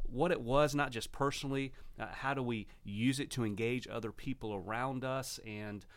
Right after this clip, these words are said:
uh, and really we know that a lot of our listeners, uh, that listen into the Sent Life podcast are listening in from around the world, lots of missionaries, church planters, and others. And so I hope today's podcast, uh, will dig into a little bit of,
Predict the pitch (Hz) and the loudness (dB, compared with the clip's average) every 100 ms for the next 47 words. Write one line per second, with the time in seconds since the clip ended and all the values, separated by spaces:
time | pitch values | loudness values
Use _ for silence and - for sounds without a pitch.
0 | - - 107 104 131 139 185 143 127 127 | -16 -10 -8 -4 0 2 4 4 4 4
1 | 127 117 107 104 104 113 117 104 92 104 | 2 2 0 0 4 4 4 0 0 -2
2 | - - 82 76 - - 92 87 87 110 | -2 -4 -6 -6 -10 -8 -6 -6 -4 -4
3 | 120 113 104 92 - 113 98 104 - 107 | -2 -2 -2 -4 -4 -4 -4 0 6 6
4 | 104 - 107 104 - - - 120 113 143 | 10 10 10 6 2 -4 2 4 6 6
5 | 180 165 127 123 151 131 113 104 110 127 | 4 4 2 2 0 2 2 2 4 4
6 | 120 104 123 120 104 104 - 90 113 131 | 2 0 2 2 0 -2 -4 -4 -2 -2
7 | - 120 120 117 117 - - - - 107 | -2 -2 0 0 -2 -6 -10 -14 -4 -4
8 | - - 123 117 120 104 98 90 113 117 | -4 -2 -2 -2 -2 -4 -4 -4 -2 0
9 | 113 113 - - - - - 104 98 117 | 0 -2 -6 -14 -20 -16 -6 -4 -2 0
10 | 107 107 120 - 104 104 101 - 104 101 | 2 4 2 2 -2 -2 -2 -4 -2 0
11 | 98 - 101 98 - - 95 90 87 120 | -2 -2 -2 -2 -4 -6 -4 -4 -2 -2
12 | 113 127 127 131 127 120 107 139 127 113 | 2 4 4 4 2 2 4 2 2 2
13 | 113 - 113 110 | 0 2 0 0